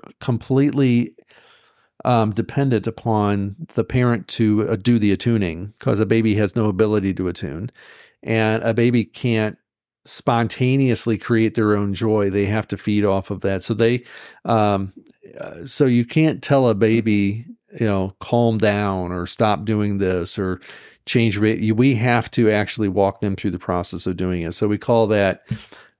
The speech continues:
um, we call that external regulation, I think it is. Uh, I forget actually what the, now I've, I've forgotten the term, but it, it's like, I've gotta regulate for the baby. Then when I get to the child stage, now, now we do what's called co-regulation, and that's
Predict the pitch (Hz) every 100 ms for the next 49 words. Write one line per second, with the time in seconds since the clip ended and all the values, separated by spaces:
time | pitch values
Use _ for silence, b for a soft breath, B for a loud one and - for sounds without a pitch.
0 | _ 113 107 95 98 90 113 131 123 110
1 | 107 95 - _ 123 - - - 117 139
2 | 139 139 147 151 143 151 139 147 135 143
3 | 143 139 - - 117 110 - 135 147 131
4 | 123 - 123 123 139 131 120 117 92 110
5 | - 113 117 90 117 107 - 123 101 B
6 | B B B 135 135 127 117 135 - -
7 | - 151 151 151 131 123 117 113 98 -
8 | 117 113 110 101 165 117 110 104 95 92
9 | 95 104 127 135 147 139 - 120 113 135
10 | 127 131 - 113 98 98 - 113 110 113
11 | - 120 120 117 107 98 - 120 107 -
12 | 120 113 110 95 95 92 95 - 98 101
13 | 107 104 -